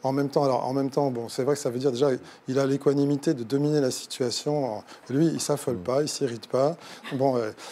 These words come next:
Speaker 1: il, il envisage tous les aspects de la situation. Et, euh, mais surtout, je peux comprendre, ce qui laisse quelque part supposer que vous, vous ne comprenez pas, quoi.
Speaker 2: Mm.
Speaker 1: Donc ça, c'est,
Speaker 2: Mm.
Speaker 1: ça, c'est déjà un peu plus cruel.
Speaker 2: Alors, il y a des choses qui sont plus tendres, euh,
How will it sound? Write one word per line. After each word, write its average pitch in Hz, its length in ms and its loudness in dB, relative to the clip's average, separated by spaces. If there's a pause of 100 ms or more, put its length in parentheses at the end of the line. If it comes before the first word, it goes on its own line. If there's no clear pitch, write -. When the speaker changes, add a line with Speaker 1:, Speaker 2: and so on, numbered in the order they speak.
(140)
Speaker 1:
il, 139 260 4
il 135 80 2
envisage 143 380 2
tous - 100 -4
les 151 160 4
aspects 147 260 2
de 151 60 6
la 139 140 0
situation. 143 580 -2 (300)
Et, 139 60 2
euh, 139 100 0 (160)
mais 123 80 -6
surtout, 151 500 -2
je 123 140 -4
peux 180 160 0
comprendre, 165 420 -2
ce - 60 -16
qui - 100 -14 (240)
laisse 131 220 -4
quelque 123 400 -6
part 131 180 -4
supposer 123 380 -8
que - 100 -6
vous, 131 280 -2
vous 139 140 -8
ne 127 80 -6
comprenez 117 460 -10
pas, 107 260 -12
quoi. 107 120 -10
Speaker 2:
Mm. 104 100 -6
Speaker 1:
Donc 90 80 -10
ça, - 140 -20
c'est, - 320 -16
Speaker 2:
Mm. 92 40 -8 (140)
Speaker 1:
ça, 131 60 -14
c'est 127 120 -14
déjà 117 160 -8
un 117 60 -12
peu 107 140 -14
plus 110 160 -16
cruel. 104 240 -14 (580)
Speaker 2:
Alors, 156 140 4
il - 20 4
y 156 40 4
a 160 40 6
des 160 60 4
choses 190 180 -2
qui - 80 -14
sont 135 100 -4
plus 147 140 -6
tendres, 226 420 0
euh, 113 560 4